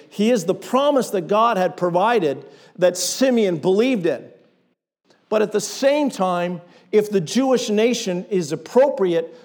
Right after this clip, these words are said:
with handling this, yet to be determined at this time, then the Jewish nation will become a tool, a,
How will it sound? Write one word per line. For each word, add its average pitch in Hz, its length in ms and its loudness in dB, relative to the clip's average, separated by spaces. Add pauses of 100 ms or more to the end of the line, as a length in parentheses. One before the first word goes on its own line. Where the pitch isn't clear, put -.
with 175 200 0
handling 208 840 0
this, - 600 -8 (460)
yet 135 200 -6
to 143 40 -18
be 147 120 -6
determined 139 520 -6
at 113 140 -10
this 113 200 -10
time, 110 360 -14 (640)
then 208 180 2
the 214 60 4
Jewish 233 460 0
nation 220 540 0
will 190 120 2
become 185 640 -2 (200)
a 180 120 0
tool, 240 520 0
a, 180 160 0